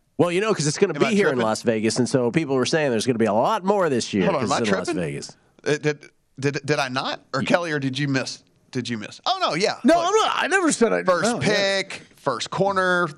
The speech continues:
Speaker 2: third pick, fourth pick. You can fourth pick in the draft.
Speaker 1: All right, there you go, Billy Hill.
Speaker 3: There you go.
Speaker 2: Offensive
Speaker 3: All right.
Speaker 2: lineman, first
Speaker 3: All right.
Speaker 2: quarterback, first running back, et cetera, et cetera, et cetera.
Speaker 1: Let me tell you, shout out to William Hill.
Speaker 3: Yeah.
Speaker 1: Who, uh, me and them have had our differences over the years, but, you know, they're under new management.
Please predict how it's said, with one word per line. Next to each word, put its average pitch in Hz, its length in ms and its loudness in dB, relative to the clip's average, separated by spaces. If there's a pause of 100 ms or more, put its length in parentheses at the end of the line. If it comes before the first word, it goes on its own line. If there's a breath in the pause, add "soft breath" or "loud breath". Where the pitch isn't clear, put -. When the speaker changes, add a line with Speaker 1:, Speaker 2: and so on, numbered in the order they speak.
(120)
Speaker 2:
third 180 360 -2
pick, 185 300 -2 (220)
fourth - 420 -2
pick. 440 380 -6
You - 100 -16
can - 220 -10 (160)
fourth - 320 -2
pick - 180 -4
in 359 80 -4
the 330 80 -6
draft. - 160 -2
Speaker 1:
All 294 80 -2
right, 196 80 -2
there - 100 0
you 311 60 -4
go, 107 160 0
Billy 76 280 -4
Hill. 73 120 -2
Speaker 3:
There - 100 0
you 277 100 -4
go. 143 200 0
Speaker 2:
Offensive 156 340 -2
Speaker 3:
All 127 60 0
right. - 220 0
Speaker 2:
lineman, 302 260 -2
first - 280 -4
Speaker 3:
All 170 120 -2
right. 190 60 0
Speaker 2:
quarterback, 185 340 -2
first 117 220 -6
running 175 260 -2
back, 170 360 -2
et 117 100 -10
cetera, 135 260 0
et 123 60 -4
cetera, 107 260 -4
et - 80 -14
cetera. 415 80 0
Speaker 1:
Let - 0 -
me 359 60 4
tell 165 180 2
you, 78 140 -8
shout 320 340 -2
out 294 160 0
to 135 80 0
William 110 320 0
Hill. - 340 -8 (100)
Speaker 3:
Yeah. 262 320 0 (100)
Speaker 1:
Who, 151 240 4
uh, 127 380 0 (200)
me 294 120 2
and 320 100 2
them 247 80 2
have 190 100 -2
had 185 140 0
our 151 100 -2
differences 104 500 -4
over 69 200 -6
the 73 80 -6
years, 80 180 -2
but, - 180 0
you 131 80 0
know, 135 80 0
they're 156 120 0
under 196 160 2
new 165 140 2
management. 156 500 -2